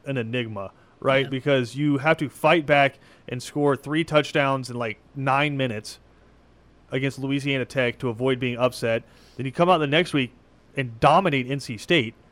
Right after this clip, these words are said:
Speaker 2: Mm-hmm.
Speaker 1: And then last week you go up to the Liberty Bowl, which, again, just why in God's name you would ever play in the Liberty Bowl?
Speaker 2: <laughs>
Speaker 1: 'Cause that's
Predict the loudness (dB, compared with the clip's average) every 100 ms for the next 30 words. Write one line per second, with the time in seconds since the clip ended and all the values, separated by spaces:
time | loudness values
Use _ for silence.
0 | _ -16 -14 -14 -8 -2 0 4 6 6
1 | 2 -2 0 -2 -2 -2 0 2 0 2
2 | 2 0 -6 -4 -4 -4 -12 _ _ _
3 | _ _ _ _ _ _ _ _ -20 -20
4 | _ _ _ -20 -20 _ _ -20 -8 -2
5 | 0 0 -2 -4 -4 -4 -4 -4 -4 -4
6 | -4 -6 -6 -6 -8 -10 -10 -4 -4 2
7 | 0 0 -4 -4 -10 -10 -6 -6 -6